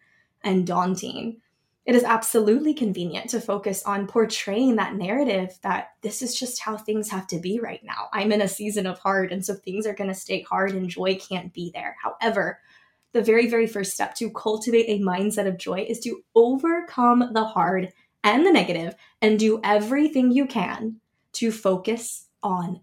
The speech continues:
the good. Seriously, focus on the good. Focus on the things that are good, the areas in your life that are the certainties, the things that you can count on that already bring your heart joy and contentment.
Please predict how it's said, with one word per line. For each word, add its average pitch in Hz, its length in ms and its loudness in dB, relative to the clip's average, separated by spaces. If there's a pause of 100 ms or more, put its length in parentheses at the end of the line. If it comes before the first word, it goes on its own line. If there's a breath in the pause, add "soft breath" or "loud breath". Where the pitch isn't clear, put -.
the 180 120 -4
good. - 340 -10 (920)
Seriously, 190 480 0
focus 214 880 -4 (100)
on 202 460 0
the 185 80 -2
good. 180 500 -2 (840)
Focus 214 340 4
on 240 80 6
the 247 100 6
things 269 340 4
that 247 140 0
are 196 100 2
good, 175 380 -8
the 220 180 -4
areas 247 480 4
in 214 120 2
your 196 120 0
life 247 520 2
that 208 100 -4
are 196 100 -2
the 196 100 -4
certainties, 220 1040 -2 (360)
the 254 80 0
things 247 400 4
that 226 180 -2
you 233 80 -2
can 190 220 -4
count 233 340 0
on 240 340 6
that 180 200 -4
already 233 480 6
bring 196 260 0
your 196 160 -4
heart 185 360 -4
joy 220 420 0
and 208 220 -4
contentment. - 760 -10